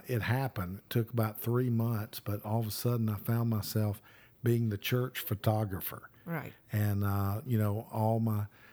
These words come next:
Speaker 1: pictures were ending up on the website, and here was just another job. And that's when I started, uh, going out and taking pictures of old barns, you know, finding something different so that, um,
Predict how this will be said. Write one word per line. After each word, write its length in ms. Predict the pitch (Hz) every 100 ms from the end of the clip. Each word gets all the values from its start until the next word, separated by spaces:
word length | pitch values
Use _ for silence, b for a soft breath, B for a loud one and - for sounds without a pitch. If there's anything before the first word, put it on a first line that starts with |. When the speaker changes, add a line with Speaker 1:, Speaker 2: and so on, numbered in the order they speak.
| B -
Speaker 1:
pictures 520 | 127 104 - 113 104
were 100 | 110
ending 300 | 113 117 117
up 200 | 113 -
on 140 | 113
the 60 | 113
website, 840 | 110 113 104 - 110 107 104 113 -
and 160 | 95 90
here 380 | 113 120 113 - B B B
was 160 | 113 107
just 300 | 110 113 -
another 340 | 107 110 104
job. 640 | 90 95 117 127 98 92 - B B B -
And 120 | 110
that's 280 | 110 123 -
when 140 | 117 110
I 140 | 113
started, 720 | - - 110 104 104 95 107 -
uh, 320 | 101 90 90 - 110
going 300 | 107 113 110
out 320 | 110 110 117
and 260 | 95 92 92 - -
taking 320 | - 113 104 98
pictures 500 | 117 110 113 104 92
of 100 | 95
old 240 | 107 101
barns, 640 | 90 107 101 - 101 - -
you 100 | 107
know, 100 | 95
finding 680 | 92 - 113 120 117 107 101 B B B B
something 560 | - - 120 113 110 101
different 580 | 98 127 123 98 95 -
so 340 | - 107 104
that, 240 | 98 98 104 B B B B -
um, 360 | 98 92 92